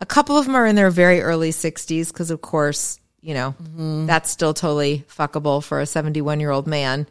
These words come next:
Speaker 2: Right.
Speaker 1: You know, you're not gonna see anybody who's eighty-one, you know. Oh, you know who, who was on episode one, but I think it was kind of a joke, was Jimmy Kimmel's aunt.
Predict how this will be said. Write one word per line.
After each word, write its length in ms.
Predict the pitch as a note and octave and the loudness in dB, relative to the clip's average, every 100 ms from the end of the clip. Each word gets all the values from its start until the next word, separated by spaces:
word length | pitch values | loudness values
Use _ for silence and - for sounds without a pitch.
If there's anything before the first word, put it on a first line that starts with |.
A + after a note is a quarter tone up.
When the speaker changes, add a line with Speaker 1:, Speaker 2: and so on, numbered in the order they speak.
| - | -8
Speaker 2:
Right. 460 | D#3+ D#3+ D#3 E3 G3+ | -2 2 2 2 2
Speaker 1:
You 60 | |
know, 140 | G3+ - | 2 2
you're 80 | G3 | 4
not 180 | G#3+ G#3+ | 4 4
gonna 160 | G3+ | 2
see 180 | F#3+ G3 | 0 0
anybody 360 | F#3 F3 E3 E3 | 0 0 0 0
who's 140 | D#3+ - | -2 -2
eighty-one, 680 | D#3+ D3+ C#3+ E3 A#2+ B2+ D3 - _ _ _ E3+ | 0 0 2 2 2 0 -6 -8 _ _ _ -2
you 80 | D#3+ | -2
know. 100 | C#3+ - - - | -2 -8 0 6
Oh, 420 | A#4 G#4 F3 - - | 8 10 8 4 -12
you 160 | A#3 D4+ | 0 2
know 160 | G4+ G4+ | 4 8
who, 300 | G4 C#4 B3+ | 8 8 6
who 100 | C#4+ | 4
was 160 | B3+ - | 2 2
on 540 | A3 B3+ D#3+ D3+ F#3+ - _ _ - | 4 6 6 2 -2 -4 _ _ 0
episode 400 | G3 G3 G3+ F#3 | 0 4 4 4
one, 540 | A3 D#4 F#3+ D3+ D#3+ | 4 6 6 4 0
but 180 | E3+ F3 | 0 2
I 80 | G3+ | 2
think 160 | A3 G#3 | 0 -2
it 40 | |
was 120 | C3+ | -4
kind 240 | - F#3 F3+ | -2 0 0
of 80 | |
a 60 | D#3+ | -2
joke, 320 | D#3 A#3 G3+ | 0 2 2
was 160 | F3 E3 | 0 0
Jimmy 320 | - G#3+ G3+ | 0 2 0
Kimmel's 520 | - G3+ F#3+ D#3+ D#3 - | 0 0 2 0 -2 -4
aunt. 400 | F#3 E3+ A#2 - | -2 -2 -2 -8